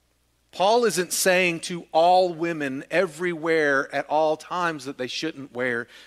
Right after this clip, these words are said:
jewelry or fix their hair or wear pretty dresses or clothing. The context of the scripture helps the last statement of the passage make even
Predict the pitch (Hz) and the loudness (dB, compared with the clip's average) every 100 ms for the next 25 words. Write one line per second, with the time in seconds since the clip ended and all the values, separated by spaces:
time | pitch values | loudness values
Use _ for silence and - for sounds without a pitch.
0 | _ 107 135 135 139 135 131 147 175 110 | _ -10 -4 -2 -2 -2 -2 -4 -2 -4
1 | 101 139 - - 127 117 113 - 127 135 | -4 -10 -10 -10 -4 -6 -6 -10 -4 0
2 | 139 147 - - - - 120 110 98 123 | 0 -2 -12 -20 -20 -6 -4 -4 -4 -2
3 | 135 131 - 139 135 110 _ 127 120 117 | -2 -4 -8 -6 -6 -10 _ -8 -8 -6
4 | 139 151 165 - _ _ - 110 - 131 | -10 -10 -8 -8 _ _ -10 -10 -8 -6
5 | 127 143 156 175 190 _ _ _ _ _ | -2 -2 -2 -8 -10 _ _ _ _ _
6 | _ _ _ _ _ _ _ - - - | _ _ _ _ _ _ _ -12 -12 -6
7 | 196 226 240 220 180 202 170 175 - 185 | -2 0 0 -6 -6 -8 -6 -8 -6 -8
8 | - - - 190 - - - _ _ _ | -8 -10 -6 -6 -6 -12 -14 _ _ _
9 | - 135 147 185 240 - - _ - - | -6 -2 2 2 0 -2 -4 _ -8 -8
10 | - 214 214 139 123 _ _ _ _ _ | -2 -2 -2 -10 -12 _ _ _ _ _
11 | _ _ _ - 160 156 156 - 196 208 | _ _ _ -4 -2 -2 -6 -4 -2 -2
12 | 170 170 170 165 - 196 190 190 | -6 -6 -2 -2 -6 -12 -10 -12